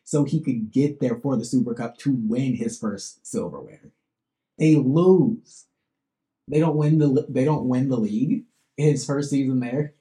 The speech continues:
That, I don't even know what you would do in that situation. Holy moly.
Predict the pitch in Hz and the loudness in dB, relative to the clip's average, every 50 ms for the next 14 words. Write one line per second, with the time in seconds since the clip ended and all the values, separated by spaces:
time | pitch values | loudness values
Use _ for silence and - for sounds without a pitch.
0 | _ _ - 135 123 139 147 147 147 - - _ _ _ _ _ _ _ _ _ | _ _ -8 -6 -6 -4 -4 -6 -6 -6 -10 _ _ _ _ _ _ _ _ _
1 | - 131 143 156 147 127 127 123 123 123 123 120 117 113 110 107 104 101 87 - | -8 -4 -2 0 0 0 0 -2 -2 -4 -4 -2 -2 -2 -2 -2 -2 -4 -4 -6
2 | - - - 78 - - 98 131 165 151 113 - - - - - - 78 73 73 | -10 -14 -18 -18 -10 -6 -4 -2 -2 -2 -4 -6 -12 -20 -20 -20 -20 -20 -18 -18
3 | - 71 67 - - - - - - - - - _ _ _ _ _ _ _ _ | -18 -20 -20 -20 -20 -20 -20 -20 -20 -20 -20 -20 _ _ _ _ _ _ _ _
4 | _ _ _ _ _ _ _ _ _ _ _ _ _ _ _ _ _ _ _ _ | _ _ _ _ _ _ _ _ _ _ _ _ _ _ _ _ _ _ _ _
5 | _ _ _ 135 117 98 87 85 - - 95 85 87 90 92 | _ _ _ -14 -12 -12 -12 -12 -12 -14 -14 -14 -16 -18 -20